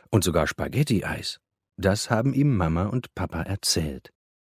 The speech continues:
Als die beiden Freunde am Samstagmorgen bei Felix wieder mit der Eisenbahn spielen, sagt Mario: „Heute Abend gehe ich nach Italien.“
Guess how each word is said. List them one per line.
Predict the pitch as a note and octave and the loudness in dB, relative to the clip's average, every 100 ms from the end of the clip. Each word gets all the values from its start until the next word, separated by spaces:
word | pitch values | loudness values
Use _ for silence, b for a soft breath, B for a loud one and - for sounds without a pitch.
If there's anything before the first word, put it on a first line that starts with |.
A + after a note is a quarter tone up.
| _ _ _ _ _ - | _ _ _ _ _ -6
Als | - - | 0 0
die | E2 | 2
beiden | E2+ D#2 D#2 | 2 2 -2
Freunde | - D#2+ F2 G#2+ C3 C3 | -2 0 4 6 6 4
am | F#2 D#2+ | 2 2
Samstagmorgen | E2 D#2+ - D#2 F2 E2+ F#2+ A2 B2 | 0 0 0 0 4 4 4 4 4
bei | E2 | 2
Felix | - F#2+ F2+ G2+ A2 - | 0 0 4 4 2 0
wieder | F#2 F2+ | 2 2
mit | F2 E2+ | 2 0
der | D#2+ | -2
Eisenbahn | F2+ G2 G#2 G2+ G#2 | 2 4 4 6 4
spielen, | - A#2 B2 C#3 b b b - | 4 8 8 8 b b b -2
sagt | G2 D#2 - | -2 0 0
Mario: | E2 E2+ F#2+ G#2+ G#2+ - _ _ _ _ - | 2 2 6 6 4 0 _ _ _ _ 4
„Heute | C3+ C3 A#2+ | 6 8 8
Abend | C#3+ C#3 | 8 8
gehe | A#2 B2+ | 8 6
ich | A2+ | 6
nach | F#2 | 4
Italien.“ | E2+ A#2+ F#3 E3+ F2+ E2 | 4 4 6 6 6 2